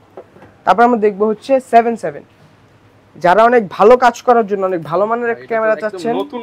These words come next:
Speaker 2: মনে হচ্ছে।
Speaker 1: অবশ্যই সা-, জি, অবশ্যই ভাই, নতুন বললেও ভুল হবে না, একবার পলি করা, বাহির থেকে আনানো।
Speaker 2: পলি করা, একদম এই গ্রিপগুলো, রাবারগুলো একদম ইনটেকের মতো।
Speaker 1: একেবারে ইনটেকের মতোই আছে, কিন্তু ইনটেক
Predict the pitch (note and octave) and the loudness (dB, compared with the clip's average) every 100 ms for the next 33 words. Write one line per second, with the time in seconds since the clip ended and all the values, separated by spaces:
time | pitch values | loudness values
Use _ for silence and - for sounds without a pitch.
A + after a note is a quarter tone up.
0 | A3 G3 G#3+ B3 C#4 - C#4 C4 G3+ F#3 | -8 0 4 4 4 0 -4 -4 -8 -10
1 | F#3 - F#3+ G#3 E3 E3 G3 G3+ B3+ B3+ | -12 -8 -10 -10 -8 -8 -6 -8 -6 -6
2 | C4+ C#4 F#3+ G#3 G#3 F#3 E3 E3+ G#3+ G#3+ | -2 -2 -2 -4 -4 -4 -6 -6 -8 -6
3 | G#3 G3 F3 D3+ D#3+ F#3 - F3 D3 C3+ | -6 -4 -6 -6 -8 -12 -10 -8 -8 -10
4 | C3+ _ _ E3 E3+ G3 F#3+ F3+ G3 F#3 | -16 _ _ -8 -8 -8 -10 -8 -6 -8
5 | E3+ F3+ E3 D3 C#3+ F#3 F3+ _ - F#3 | -10 -14 -14 -18 -14 -14 -14 _ -12 -6
6 | F3 D#3 E3 E3+ E3+ E3+ F#3+ G3+ G3 F#3 | -4 -2 -4 -6 -8 -8 -10 -10 -10 -10
7 | F#3+ E3+ C#3 A#2+ B2 B2+ G#3+ D4 D4 C#4 | -8 -8 -10 -14 -20 -10 -8 0 2 2
8 | B3+ C4 C4 C4+ B3+ C4 A3 C4 A#3+ A#3 | 0 -2 -2 0 0 0 0 -2 -6 -6
9 | A3+ G#3+ G#3 G#3+ | -6 -6 -2 -2